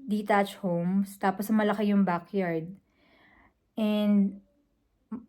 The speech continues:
ano rin siya, parang mi-, minsan mas malaki pa yung square footage ng bahay namin kaysa sa mga townhomes. So,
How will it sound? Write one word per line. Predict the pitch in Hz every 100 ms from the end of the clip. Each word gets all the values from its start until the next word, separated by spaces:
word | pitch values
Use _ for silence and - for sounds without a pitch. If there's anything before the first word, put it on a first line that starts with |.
| _ _ _ _ _ _ _ _ _ _
ano | 220 214
rin | 220
siya, | 220 254
parang | 233 226
mi-, | 226 226 240
minsan | 226 220 254
mas | 254
malaki | 233 220 220
pa | 226
yung | 208
square | - 214 208
footage | 214 202 208 214
ng | 208
bahay | 202 196
namin | 196 196 185 190
kaysa | 202 202
sa | 202
mga | 196 196 196
townhomes. | 185 180 165 208 196 208
So, | -